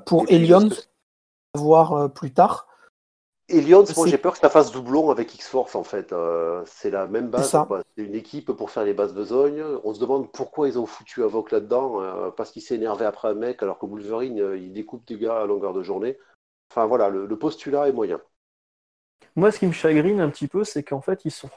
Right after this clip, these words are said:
Speaker 3: ils ont relancé donc les X-Men, et je me suis dit, ils vont faire deux séries, ils vont faire X-Men, peut-être Uncanny X-Men,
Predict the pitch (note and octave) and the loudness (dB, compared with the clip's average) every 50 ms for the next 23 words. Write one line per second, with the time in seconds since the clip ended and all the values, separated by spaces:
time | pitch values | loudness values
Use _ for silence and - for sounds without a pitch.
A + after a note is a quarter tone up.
0 | - - D#3 C3+ C#3 C#3+ C3+ C3 D#3 E3 E3+ E3+ E3 - - E3 D3+ C#3+ C#3 - | -14 -12 -8 -4 -2 -2 0 2 4 4 4 2 2 2 0 0 0 0 -4 -4
1 | - C#3+ C#3 C#3 - - - D#3+ F#3+ A3 A#3 A#3 A3+ _ _ _ _ _ _ _ | -2 -2 -2 -2 -4 -4 -4 -2 -2 -2 -2 -4 -6 _ _ _ _ _ _ _
2 | _ _ _ _ D3 D3 C#3+ C#3+ D3+ D3+ D3 - - D#3 C#3+ D#3 F#3 A3 G#3+ E3+ | _ _ _ _ -2 0 0 2 0 0 -2 -2 -6 -6 -6 -4 -2 -2 0 -2
3 | D#3+ - - E3+ E3+ D#3+ D#3 F#3 F#3+ - - G3 F#3 D#3+ E3 D#3+ C#3+ C3+ - - | -2 0 0 0 0 2 0 0 0 2 0 0 0 0 0 -2 -6 -8 -8 -6
4 | C3+ B2 - C3 - - - D3+ D#3+ F#3 F3+ D3+ C#3 - D#3+ D3 - C#3 C3+ - | -8 -6 -6 -8 -10 -4 -2 0 0 2 0 -2 -2 -2 -4 -2 -2 -4 -4 -2
5 | - C#3 C3 B2+ B2+ - - - D3 F3 G#3 A3+ A3+ | -2 -2 -2 -4 -6 -8 -4 -2 -2 0 0 -2 -4